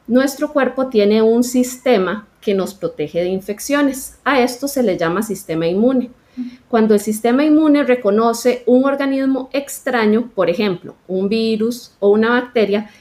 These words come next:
crea anticuerpos. Estos anticuerpos son proteínas que atacan la infección, pero también previenen que la persona se enferme en el futuro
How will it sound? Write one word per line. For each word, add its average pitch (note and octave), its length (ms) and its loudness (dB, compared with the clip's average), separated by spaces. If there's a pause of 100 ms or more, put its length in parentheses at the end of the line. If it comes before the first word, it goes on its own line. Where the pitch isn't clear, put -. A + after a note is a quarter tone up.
(200)
crea A#3+ 380 2
anticuerpos. A3 880 -4 (380)
Estos D4 380 -2
anticuerpos B3 640 -2
son G3 360 -4
proteínas B3 760 2
que - 180 0
atacan F3 480 -4
la E3+ 60 -2
infección, F#3+ 640 -2 (840)
pero C#4+ 260 2
también C#4 460 2
previenen A3 540 0
que B3+ 120 -2
la G#3+ 200 -4
persona A#3+ 580 -4 (320)
se - 200 -2
enferme A#3+ 600 2
en A#3+ 180 2
el C4 100 2
futuro C#4 600 -2